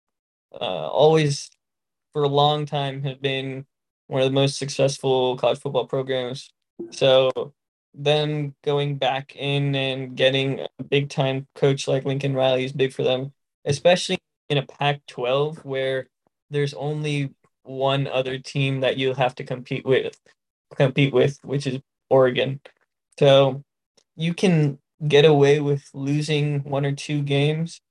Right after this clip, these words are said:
and still, uh, winning the Pac-twelve and competing for a playoff spot. So the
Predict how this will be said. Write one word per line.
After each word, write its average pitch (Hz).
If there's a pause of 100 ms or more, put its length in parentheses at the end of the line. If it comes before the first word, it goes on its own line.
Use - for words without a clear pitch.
(200)
and 139
still, 151 (1000)
uh, 127
winning 143
the 139
Pac-twelve 139
and 131
competing 139
for 123 (280)
a 123
playoff 107
spot. - (200)
So 135 (420)
the 143